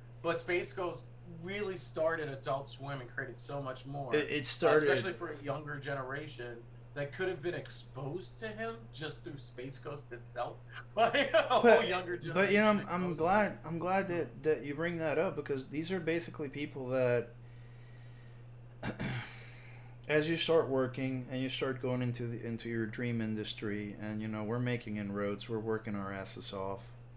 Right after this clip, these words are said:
Speaker 2: Um, these are people you would like to meet one day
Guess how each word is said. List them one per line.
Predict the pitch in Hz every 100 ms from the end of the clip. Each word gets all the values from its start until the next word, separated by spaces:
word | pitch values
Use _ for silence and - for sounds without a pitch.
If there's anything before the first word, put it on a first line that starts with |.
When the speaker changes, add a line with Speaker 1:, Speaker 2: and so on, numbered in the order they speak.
| - 104
Speaker 2:
Um, | 98 95 92 92 92 - - - - - - - - - - - -
these | 120 147
are |
people | 131 139 135
you | 127 123
would | 117
like | 120 117
to | 117
meet | 107 113 135 117
one | 107 101
day | 101 98 92